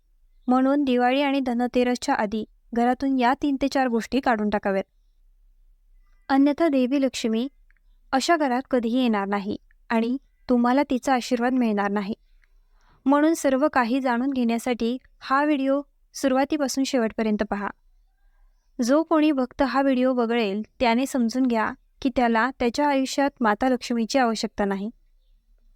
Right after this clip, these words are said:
याचा अर्थ असा की त्याला माता लक्ष्मीचा आशीर्वाद नको आहे. माता आणि भगिनींनो, मी तुम्हाला हात जोडून विनंती करते की तुम्ही हा व्हिडिओ पूर्णपणे पहा. आमचा संकल्प आहे की लोकांचे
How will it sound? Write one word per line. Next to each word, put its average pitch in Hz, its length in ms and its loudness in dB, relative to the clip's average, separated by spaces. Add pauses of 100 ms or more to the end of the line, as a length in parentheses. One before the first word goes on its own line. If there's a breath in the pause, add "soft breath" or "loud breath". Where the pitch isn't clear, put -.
(300)
याचा 285 280 4
अर्थ 311 200 0
असा 285 280 0
की 240 280 -4
त्याला 247 200 0
माता 254 300 -2
लक्ष्मीचा 254 600 -2
आशीर्वाद 247 460 0 (280)
नको 233 280 0
आहे. 214 280 -2 (1200)
माता 254 340 2
आणि 311 200 0
भगिनींनो, 254 640 -2
मी 247 220 -4
तुम्हाला 277 240 0
हात 269 240 0
जोडून 277 260 -2
विनंती 240 380 -2
करते 220 420 -2 (140)
की 240 140 -4
तुम्ही 254 180 0
हा 277 160 0
व्हिडिओ 226 400 0 (100)
पूर्णपणे 254 420 2
पहा. 208 300 -4 (1300)
आमचा 269 280 2
संकल्प 294 440 0
आहे 262 220 2
की 277 160 -2
लोकांचे 254 540 -2